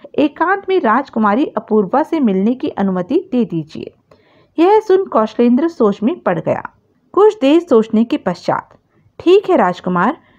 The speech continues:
तुम राजकुमारी अपूर्वा से मिल सकते हो।" तब प्रसन्नजीत एकांत में राजकुमारी अपूर्वा से मिला।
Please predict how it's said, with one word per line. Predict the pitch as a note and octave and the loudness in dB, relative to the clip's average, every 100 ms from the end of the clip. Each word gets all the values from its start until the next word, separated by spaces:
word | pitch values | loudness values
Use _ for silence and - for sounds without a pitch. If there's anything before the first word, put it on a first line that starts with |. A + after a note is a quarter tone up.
| _ F4+ | _ -2
तुम | G#4 | 0
राजकुमारी | D#4+ C#4 F#4 - C4+ C#4+ E4 | 2 2 0 -2 0 2 0
अपूर्वा | - A3+ G#3+ G#3 F#3 F#3+ | -4 -6 0 0 0 -2
से | F4 F#4 | -2 0
मिल | C4 F#3+ | 0 0
सकते | - E3 D#3+ | -4 -6 -4
हो।" | D#3+ - - _ _ _ _ _ G4+ | -4 -6 -10 _ _ _ _ _ -2
तब | G#4+ - | -2 0
प्रसन्नजीत | C#4+ D4 F4+ F4 E4 F4 - | -2 0 -2 0 2 0 -2
एकांत | A3+ - C4+ E4 - | -4 0 0 0 -2
में | D#4 | -2
राजकुमारी | B3 G3+ B3+ - A3 A3+ D4+ | 0 0 -2 -2 0 0 -2
अपूर्वा | - - G#3 F#3+ G3 | -6 -2 -2 0 -4
से | G3+ C#4 | -2 -2
मिला। | F#3 - | 0 -2